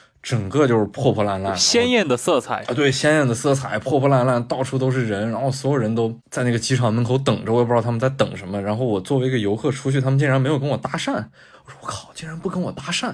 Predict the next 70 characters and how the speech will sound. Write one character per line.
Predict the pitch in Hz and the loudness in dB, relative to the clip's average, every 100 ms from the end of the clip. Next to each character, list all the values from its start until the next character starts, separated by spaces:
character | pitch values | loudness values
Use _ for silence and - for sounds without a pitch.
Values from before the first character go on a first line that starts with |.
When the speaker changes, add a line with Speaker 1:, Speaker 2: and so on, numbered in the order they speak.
| 139 | -6
Speaker 1:
就 | 131 | -6
是 | 120 107 - - - - - | -6 -6 -18 -20 -20 -20 -4
我 | 120 | 0
想 | - 101 | 0 0
象 | 156 135 | 2 4
中 | 139 | 6
的 | 123 | 4
跟 | 127 | 4
埃 | 131 143 | 4 2
及 | 147 101 95 | 2 -2 -4
一 | |
样， | 92 - - | -6 -6 -10
哇， | 117 107 | -4 -2
那 | 101 127 | 0 -2
出 | 127 139 | 0 2
去 | 135 113 107 | 4 2 0
所 | - - 156 | -6 0 4
有 | |
人 | 139 | 4
都 | 101 | 0
是 | 101 98 | -4 -6
“你 | |
是 | 90 | -6
我 | 101 | -6
的 | 90 | -6
朋 | 92 90 | -10 -12
友， | 92 95 - | -12 -12 -14
你 | 87 | -12
一 | 85 | -6
定 | 113 | -2
要 | 107 | -2
跟 | 104 | -4
我 | 98 98 | -8 -6
走。” | - - - - - _ - | -8 -12 -20 -20 -20 _ -12
然 | - | -6
后 | |
就 | 98 | -4
把 | 92 95 | 0 0
你 | 98 | 0
骗 | - - 113 | -4 -2 0
上 | 110 | 2
一 | 98 | 2
辆 | 110 | 0
出 | 95 113 | -2 -4
租 | 104 | -2
车 | 104 101 98 | -2 -2 -2
这 | |
样 | 98 | -4
的。 | 87 - - | -6 -14 -8
Speaker 2:
<laughs> | |
Speaker 1:
我 | 190 | -8
靠！ | 151 | -6
然 | 139 147 | -6 -6
后 | 170 | -2
哈 | 214 | 0
瓦 | 170 | 2
那 | 131 170 | 0 0
门 | 127 | 0
口 | 139 147 | 0 0
站 | - 170 143 | 2 4 6
那 | |
么 | 208 | 4
多 | 110 104 | 4 0
人， | 95 92 | 0 -6
竟 | - 190 | 0 2
然 | 160 | 4
没 | 139 | 4
人 | 185 | 4
理 | 139 - | 0 0
我。 | 135 - | -2 -2